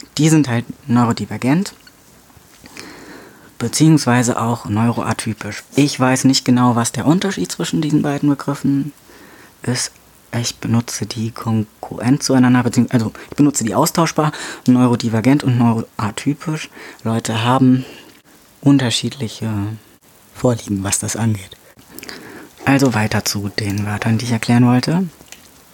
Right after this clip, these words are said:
Wir haben jetzt neuroatypisch, neurotypisch und neurodivergent schon gemacht. Neurodivergenz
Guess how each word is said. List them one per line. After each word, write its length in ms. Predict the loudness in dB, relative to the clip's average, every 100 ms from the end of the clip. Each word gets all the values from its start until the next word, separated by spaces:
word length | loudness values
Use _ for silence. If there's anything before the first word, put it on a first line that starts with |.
| -18 -20 -20 -20 -20 -20 -20 -20 -12
Wir 80 | -4
haben 140 | 0 0
jetzt 180 | 0
neuroatypisch, 1120 | -4 -4 -6 -10 -14 _ -6 -4 -4 -6 -6
neurotypisch 800 | -6 -6 -6 -6 -4 -4 -6 -8 -6
und 200 | -4 -2
neurodivergent 680 | -4 -6 -8 -10 -8 -6 -4
schon 120 | -2
gemacht. 300 | -2 -2 -4 -12 -6 2
Neurodivergenz 1400 | 4 4 2 0 0 -4 -2 2 2 2 -2 -6 -8